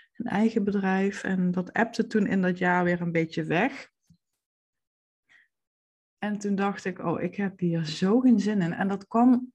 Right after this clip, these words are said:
ja, helaas echt door die laatste stage, want ik heb daar zo'n, ja, ik heb daar gewoon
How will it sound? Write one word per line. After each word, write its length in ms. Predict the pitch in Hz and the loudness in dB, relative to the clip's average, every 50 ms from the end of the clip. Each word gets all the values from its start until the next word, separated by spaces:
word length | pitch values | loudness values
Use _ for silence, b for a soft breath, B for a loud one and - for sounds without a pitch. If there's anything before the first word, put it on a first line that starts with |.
| _ _ _ _ | _ _ _ _
ja, 280 | - 185 175 170 - - | -6 -4 -4 -4 -6 -8
helaas 540 | - 165 165 175 175 180 185 196 196 - - | -6 -4 -2 0 0 0 0 -2 -4 -4 -4
echt 240 | - 202 202 208 - | -4 -4 -4 -4 -2
door 140 | 190 190 | -2 0
die 160 | 175 180 180 170 | 2 2 2 2
laatste 400 | 170 180 196 220 226 - - 185 | 2 2 0 0 -2 -6 -8 -10
stage, 520 | - - - 196 196 196 185 175 - 170 | -10 -6 -2 0 0 0 0 0 -2 -4
want 180 | 165 160 - - | -6 -6 -6 -6
ik 120 | 175 - | -6 -6
heb 180 | - 170 165 - | -6 -6 -6 -6
daar 180 | - 165 160 | -6 -6 -4
zo'n, 580 | 151 160 170 196 220 240 262 269 269 269 B B B B B B B B B B B _ _ _ _ _ _ _ _ | -2 0 0 2 4 4 4 4 2 -2 B B B B B B B B B B B _ _ _ _ _ _ _ _
ja, 160 | - 180 - | -6 -4 -4
ik 140 | - 165 - | -4 -4 -4
heb 120 | 180 180 | -6 -4
daar 120 | - 170 | -4 -4
gewoon 360 | 160 165 180 180 175 - - | -2 0 2 2 0 0 -4